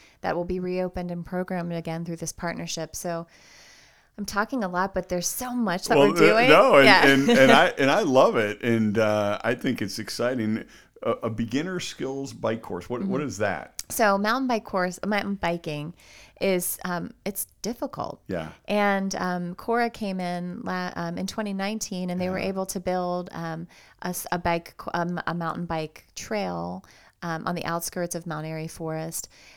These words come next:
Speaker 1: Um, and then the thought was, "But, you know, we got, you gotta learn how to ride a mountain bike
Speaker 2: Right.
Speaker 1: and, you know, the hills and, like, the,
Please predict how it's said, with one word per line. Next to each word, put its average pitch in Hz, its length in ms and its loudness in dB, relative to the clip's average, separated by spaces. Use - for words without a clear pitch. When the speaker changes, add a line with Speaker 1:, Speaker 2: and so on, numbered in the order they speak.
Speaker 1:
Um, 170 280 -4
and 190 120 -2
then 185 120 0
the 180 80 -4
thought 180 320 -2
was, 170 240 -4
"But, - 200 -6
you 180 80 -6
know, 165 160 -6
we 175 140 -6
got, 180 200 -4
you 180 100 -4
gotta 180 180 0
learn 165 200 -4
how 165 100 -6
to 151 80 -6
ride 175 240 -2
a 220 40 -2
mountain 151 320 -6
bike 90 200 -6
Speaker 2:
Right. 87 180 -4
Speaker 1:
and, 165 220 -6
you 160 80 -8
know, 160 240 -8
the 160 120 -6
hills 185 480 -2
and, 156 160 -4
like, 151 280 -8
the, - 260 -8